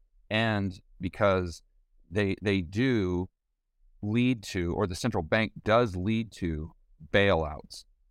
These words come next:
And, and those are the two cardinal sins as to why I would want to eliminate the Fed. And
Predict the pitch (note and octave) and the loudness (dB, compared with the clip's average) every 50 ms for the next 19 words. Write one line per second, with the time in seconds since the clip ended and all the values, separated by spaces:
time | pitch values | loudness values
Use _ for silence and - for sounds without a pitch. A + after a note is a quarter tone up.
0 | - _ _ _ _ _ _ _ _ _ _ _ _ _ _ - _ G#2 G2 F2+ | -20 _ _ _ _ _ _ _ _ _ _ _ _ _ _ -8 _ -2 0 0
1 | F2 E2+ - - F#2 F#2 F#2 F2 E2 - - - - B2+ C#3 C#3 C#3 C3+ A#2 - | 0 -2 -2 -2 0 0 0 0 -4 -6 -10 0 2 2 4 4 2 0 -2 0
2 | - A2 G#2 G2 - - - A#2 G2+ - - - - G#2+ G#2 G2 F#2+ E2 D#2 - | 0 0 0 0 -2 -2 -2 -2 -2 -2 -2 0 2 2 2 2 -2 -4 -4 -6
3 | - - A2 G#2+ F#2+ F2+ D2+ C#2+ D2 - - - _ _ _ _ _ _ _ _ | -4 -2 0 0 0 -2 -4 -8 -12 -14 -16 -20 _ _ _ _ _ _ _ _
4 | - G2 F#2 - - F#2+ F2 G2 G2+ G2+ G2+ G2 - - G2 G2+ G#2+ G#2 G2+ F#2+ | -2 -2 -2 0 -4 -2 2 4 6 6 6 4 4 4 2 4 4 4 0 0
5 | E2+ D#2+ F#2 F2+ E2 E2+ - - - - F#2+ F2 E2+ E2 D#2+ - - F#2+ G2 F#2+ | -2 -2 -2 -2 -2 -4 -6 -12 -8 -4 -2 0 0 0 -2 -2 -2 -2 0 0
6 | F#2+ F#2 F2+ F2 F2 D#2 - - E2+ - - F2+ F2 E2 D2 D2 - - _ _ | 0 0 0 0 -2 -4 -4 -8 -12 -4 0 2 2 2 2 -2 -8 -16 _ _
7 | - _ _ _ _ - _ - - - G2+ G2 G2 F#2+ F#2 F2 - | -20 _ _ _ _ -20 _ -12 -6 -2 -2 0 0 0 -2 -4 -6